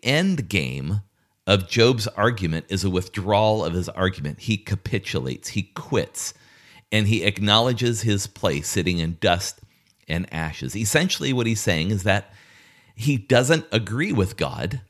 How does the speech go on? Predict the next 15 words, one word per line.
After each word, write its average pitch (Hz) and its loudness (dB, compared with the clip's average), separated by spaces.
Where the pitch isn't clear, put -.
He 185 2
just 156 0
quits - -2
the 117 -4
cause, 67 -4
and 107 4
he 113 8
goes 110 6
back 104 4
to 98 -4
being 87 0
a 78 -4
farmer. 80 -4
This 151 4
is 135 0